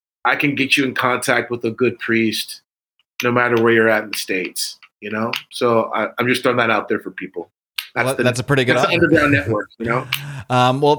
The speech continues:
Speaker 2: Father Turbo, thank you so much, uh, for joining me today. Uh, I'll give you one more chance. You, you kinda mentioned the Royal Path and a few other things, but just one more chance to plug anything else you wanna plug and, and, you know, g-, any contact information you wanna give out.
Speaker 1: Yeah, great. Thanks. Um,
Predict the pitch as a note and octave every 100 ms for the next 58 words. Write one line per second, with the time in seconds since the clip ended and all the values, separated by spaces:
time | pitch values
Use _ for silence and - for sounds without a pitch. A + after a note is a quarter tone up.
0 | F3 E3+ F3+ E3 E3+ D#3+ C#3+ D3+ D#3+ E3
1 | D3 D3 F3 D3 D3 C3+ C3+ D3 D3 C#3
2 | C3 D3 D3 C#3 C#3 C3+ D3+ D3+ D3 D#3
3 | C#3+ - F#3 F#3+ D#3 D#3 D#3 D3 C#3+ D3
4 | D#3+ D3 C#3 C#3 C#3+ C3+ F#3+ G3 F3+ D3+
5 | C#3 D#3+ D3+ E3 E3 C3+ C#3 A#2 B2 C#3
6 | C3+ B2 C#3 C3 C3 - C3+ C3 B2+ C3
7 | B2+ B2 B2+ A#2+ A2 C3+ C3 B2 A#2+ A#2
8 | A2+ A2+ B2 A2+ G2+ A2+ - - A#2+ A#2+
9 | C3 B2+ B2+ B2+ A2+ B2+ B2 C3 B2 B2+
10 | A#2 B2+ D3+ B2+ - _ _ _ - F#3
11 | C#3+ D#3+ D#3 C#3+ D#3 C3+ - C#3 C#3 C3+
12 | C3